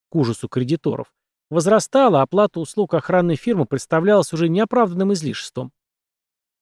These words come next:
Стоя у отеля, за спиной набирал силу ветер, надвигалась гроза, а Дэнни грозила опасность, я, тем не менее, не спешил переступить порог.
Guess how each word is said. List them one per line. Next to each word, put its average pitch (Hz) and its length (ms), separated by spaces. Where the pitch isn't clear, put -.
Стоя 139 400
у 135 40
отеля, 139 560
за 123 120
спиной 135 340
набирал 131 420
силу 143 300
ветер, 170 420
надвигалась 127 580
гроза, 135 440
а 127 40
Дэнни 120 300
грозила 123 420
опасность, 175 600
я, 240 140
тем 233 180
не 220 80
менее, 226 260
не 214 120
спешил 160 420
переступить 127 640
порог. 135 400